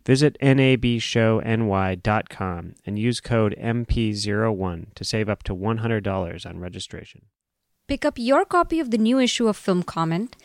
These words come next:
Speaker 2: featuring a special section on the fifty-seventh New York Film Festival, including Bong Joon-ho's Parasite, Pain and Glory and Pedro Almodovar on his literary inspirations, Noah Baumbach's Marriage Story,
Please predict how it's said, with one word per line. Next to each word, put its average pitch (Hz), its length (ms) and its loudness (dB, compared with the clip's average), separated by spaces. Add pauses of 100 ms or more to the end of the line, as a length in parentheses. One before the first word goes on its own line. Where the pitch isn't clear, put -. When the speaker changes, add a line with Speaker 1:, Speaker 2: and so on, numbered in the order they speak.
(160)
Speaker 2:
featuring 262 500 2
a 226 60 2
special 349 400 2
section 247 360 0
on 226 120 2
the 185 80 -4
fifty-seventh 247 720 -2
New 220 140 4
York 214 260 4
Film 196 200 0
Festival, - 580 -4 (380)
including 190 540 2
Bong 208 280 2
Joon-ho's 240 460 2
Parasite, 202 680 -2 (500)
Pain 320 220 6
and 359 180 4
Glory 226 380 4
and 185 180 0
Pedro 220 320 2
Almodovar 196 640 2
on 185 160 0
his 185 160 0
literary 196 520 0
inspirations, 170 880 -4 (500)
Noah 277 360 6
Baumbach's 247 600 2
Marriage 196 340 2
Story, 170 580 -4